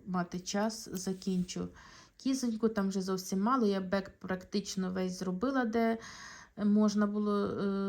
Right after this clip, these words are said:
лишилося, там, де ще не дошила, е, м, то ще дороблю, і в-, буде дошию хрестики і дороблю бек. Е, кізонька вийшла дуже-дуже, виходить красива, і я також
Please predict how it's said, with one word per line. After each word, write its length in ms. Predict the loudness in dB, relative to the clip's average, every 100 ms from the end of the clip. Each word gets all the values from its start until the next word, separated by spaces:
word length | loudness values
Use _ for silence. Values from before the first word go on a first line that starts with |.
| 0 -2
лишилося, 680 | -2 -2 -2 0 0 0 -4
там, 260 | -2 0 0
де 100 | -2
ще 220 | -4 -2
не 140 | 0
дошила, 540 | 0 -4 -2 2 2 0 -2
е, 60 | -2 0 0 0 0 -2 -6 -16 -20 -20 -20 _ _
м, 460 | -6 -2 0 0 -4 -8 -16 _
то 140 | -6 -4
ще 280 | -4 -6 -4
дороблю, 560 | -2 -2 0 0 0
і 100 | 0
в-, 380 | -2 -4 -6 -6
буде 460 | -6 -6 -6 -4 -4
дошию 920 | -4 -4 -2 0 2 2 0 -2 -6
хрестики 520 | -4 -2 0 -2 -4 -4
і 340 | -2 0 0
дороблю 540 | -2 -4 -4 -4 -4
бек. 340 | -4 -4 -6 -8 -20 -18 -18 -20 -20 -20 -20 -20 -20 -20 _ _
Е, 200 | 0 2
кізонька 560 | 2 2 4 6 8 8
вийшла 340 | 8 8 6
дуже-дуже, 760 | 6 6 6 6 6 4 4 2
виходить 480 | 0 0 2 2 0
красива, 680 | -2 -2 0 0 4 4 2 -2 -14 -6
і 120 | 2 4
я 160 | 4
також 420 | 2 -2 0 0